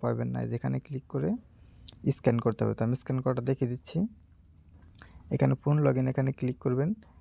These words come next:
ক্লিক করার পর এখানে আপনার নাম্বারটা বসাবেন, ঠিক আছে? Just এখানে আপনার WhatsApp নাম্বারটা বসাবেন। তো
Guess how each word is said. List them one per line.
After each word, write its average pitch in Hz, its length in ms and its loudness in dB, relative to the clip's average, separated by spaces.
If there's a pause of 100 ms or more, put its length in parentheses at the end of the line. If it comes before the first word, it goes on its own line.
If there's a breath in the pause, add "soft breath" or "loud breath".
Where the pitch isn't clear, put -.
(420 soft breath)
ক্লিক 160 260 4
করার 151 180 4
পর 147 120 4
এখানে 139 180 4
আপনার 135 220 0
নাম্বারটা 131 420 2
বসাবেন, 117 400 -2
ঠিক 147 140 0
আছে? - 140 -6 (580)
Just 139 200 -6
এখানে 135 180 4
আপনার 135 220 0
WhatsApp 127 360 0
নাম্বারটা 127 340 2
বসাবেন। 127 340 0 (3250)
তো - 40 -4